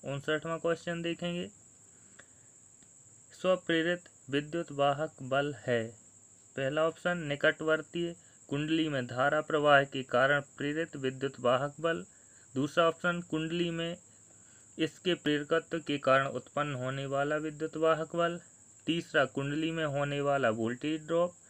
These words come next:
चौथा कुंडली में प्रवाहित होने वाली धारा। इसका right answer है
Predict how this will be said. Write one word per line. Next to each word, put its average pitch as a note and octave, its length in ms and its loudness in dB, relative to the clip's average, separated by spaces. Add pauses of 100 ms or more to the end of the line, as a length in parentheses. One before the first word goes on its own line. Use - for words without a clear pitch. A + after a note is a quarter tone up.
(320)
चौथा D#3 380 4
कुंडली D#3+ 460 -2
में E3 140 -2
प्रवाहित D3 560 0
होने C#3 260 -2
वाली C3+ 340 0
धारा। A#2 420 2 (360)
इसका C3+ 340 -2
right C#3 300 2
answer E3+ 360 0
है F3 180 -8